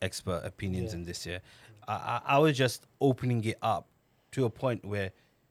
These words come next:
Speaker 1: like, like layman brothers like ourselves, like, to un-, actually, um, un-, like, to identify at least,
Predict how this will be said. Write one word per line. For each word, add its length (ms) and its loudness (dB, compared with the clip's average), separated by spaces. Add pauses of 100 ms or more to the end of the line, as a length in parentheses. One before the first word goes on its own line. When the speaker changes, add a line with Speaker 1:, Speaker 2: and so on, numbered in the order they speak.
(160)
Speaker 1:
like, 240 4 (400)
like 180 -4
layman 260 4
brothers 240 4
like 140 0
ourselves, 500 2
like, 220 -2
to 160 -2
un-, 220 -2
actually, 580 -4 (480)
um, 720 4
un-, 260 0 (180)
like, 220 -10
to 280 0
identify 580 4
at 220 0
least, 380 -8